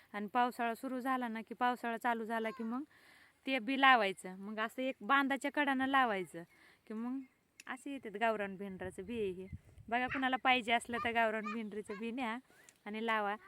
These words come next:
त्या ह्याच्या बी, सरकारी भेंडीपेक्षा गावरान भेंडी खायला लय चव लागते त्याची, लय भारी असते. काटे काटे असतात त्याला, पण खायला लय चांगली लागते.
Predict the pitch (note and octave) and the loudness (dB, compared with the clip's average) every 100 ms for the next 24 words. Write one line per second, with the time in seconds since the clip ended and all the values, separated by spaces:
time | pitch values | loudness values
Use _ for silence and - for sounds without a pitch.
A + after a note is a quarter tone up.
0 | - - - - C#4 B3+ B3 A#3+ C#4+ C#4+ | -18 -20 -20 0 8 8 8 4 0 0
1 | D4 C#4 - _ - D4+ D4+ C#4+ C#4 C#4+ | 2 0 -2 _ -4 0 4 4 2 2
2 | C#4 C4 B3+ C4 B3+ C4 C4 B3 A#3 A#3+ | 0 0 -4 -2 0 2 2 0 -2 -2
3 | A#3 B3 - - A#3+ C4 B3 A#3+ C4 - | -2 -6 -8 -4 2 4 4 0 -2 -4
4 | C4+ A3+ G#3 - G3 G3+ F#3+ G#3 G#3+ A3+ | -4 0 -2 -4 -8 -6 -4 -4 -4 -4
5 | F#3+ F#3 - F#3 - _ - B3+ B3+ B3+ | -4 -8 -10 -16 -16 _ 4 4 4 0
6 | B3+ A#3+ B3 - G#3+ - F#3+ G#3 _ _ | 0 0 -6 -6 -10 -8 -8 -8 _ _
7 | _ - F#3+ - A#3 A3 A3 A#3 A#3 G#3+ | _ -16 -12 -4 -2 -2 -2 -4 -4 -4
8 | F#3+ F3 E3+ - | -6 -8 -12 -18